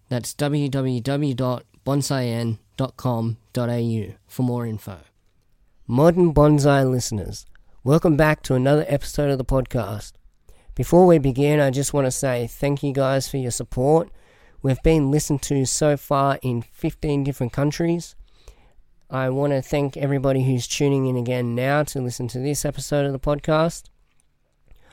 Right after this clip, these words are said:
We have been quiet the last few weeks, but we have good reason for that, as we've been booking some pretty big name guests to come on over the next few weeks.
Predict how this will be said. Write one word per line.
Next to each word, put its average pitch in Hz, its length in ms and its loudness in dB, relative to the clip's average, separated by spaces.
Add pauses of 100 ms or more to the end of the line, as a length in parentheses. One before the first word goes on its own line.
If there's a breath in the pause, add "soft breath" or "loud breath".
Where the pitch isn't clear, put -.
(220 soft breath)
We 139 160 2
have 160 340 6
been 156 240 4
quiet 143 580 2
the 131 120 -2
last 135 460 -2
few 147 240 -4
weeks, 160 460 -2 (340 soft breath)
but 135 140 0
we 127 120 0
have 135 200 0
good 127 220 -2
reason 139 320 0
for 143 160 -6
that, 143 260 -2
as 131 260 -4
we've 131 220 -6
been 127 280 -6
booking 135 420 -6
some 123 200 -6
pretty 156 360 -4
big 143 260 0
name 135 300 0
guests 135 300 -4
to 147 100 -8
come 135 200 -2
on 135 160 2
over 131 240 -2
the 131 80 -2
next 135 260 -4
few 127 220 -4
weeks. - 460 -4